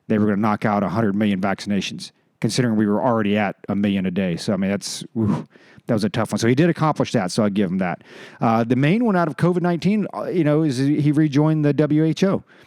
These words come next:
and kept, you know, Doctor Fauci as, as close advisor, which I guess that's a done. But, I mean, Doctor Fauci, who was it? It was either Luke or, or Josh. I mean, he, he said, like, he's the highest paid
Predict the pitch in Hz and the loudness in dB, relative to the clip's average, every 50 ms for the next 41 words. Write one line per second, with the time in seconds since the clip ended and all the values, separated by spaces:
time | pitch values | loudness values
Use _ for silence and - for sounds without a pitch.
0 | _ _ _ - 139 127 110 - 143 139 - - _ - - 202 147 135 131 123 | _ _ _ -2 -2 -2 0 2 0 0 0 -2 _ -10 -4 -2 0 2 2 2
1 | 113 139 139 135 - 131 - 139 135 135 - - 135 131 131 123 120 110 107 98 | 2 2 2 0 0 -2 0 2 2 2 2 2 2 2 4 2 2 0 0 0
2 | 123 107 - - 143 143 127 - 117 92 123 127 135 139 98 95 98 110 - - | -2 -2 0 0 0 0 2 0 0 0 2 2 2 2 0 -2 -4 -4 -2 -2
3 | 107 98 - - - - - 104 104 110 - - 110 - 98 90 117 117 117 101 | -2 -2 -4 -6 -10 -6 -4 -2 0 0 0 -2 -2 -2 -2 0 0 2 2 2
4 | 90 98 - - - - - - - - - 123 123 117 113 123 139 139 - 131 | 0 -2 -4 -8 -12 -20 -20 -20 -8 -4 -2 0 2 2 2 2 2 0 0 -2
5 | - 143 139 147 143 - 131 123 123 123 123 127 139 143 135 127 101 104 98 95 | 0 0 0 0 0 0 0 2 2 2 2 2 2 2 2 2 0 0 0 0
6 | 92 110 120 113 107 104 110 127 135 - - 113 104 101 101 87 95 90 87 117 | 0 0 0 0 2 2 2 2 0 0 0 0 0 0 0 0 -2 -2 0 0
7 | 123 123 110 - - 104 95 101 117 120 - - - 123 - 127 110 95 113 104 | 0 0 0 -2 -2 -2 -2 0 0 -2 -2 -4 -8 -4 -2 -2 0 0 0 -2
8 | - - 123 110 95 117 92 87 117 127 123 110 - - 127 123 117 110 113 - | -2 -2 -2 -2 -2 -2 -2 0 0 0 0 0 0 0 0 0 0 -2 -6 -12